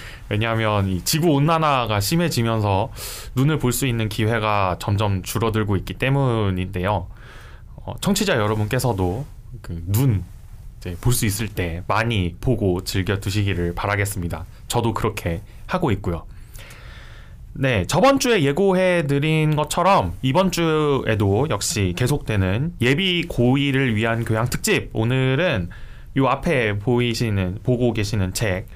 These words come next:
마크 미오도닉의 흐르는 것들의 과학이라는 책입니다. 바로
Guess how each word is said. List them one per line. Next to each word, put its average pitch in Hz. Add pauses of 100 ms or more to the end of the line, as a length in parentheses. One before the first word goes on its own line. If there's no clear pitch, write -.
(440)
마크 127
미오도닉의 135
흐르는 277
것들의 156
과학이라는 101
책입니다. 95 (520)
바로 143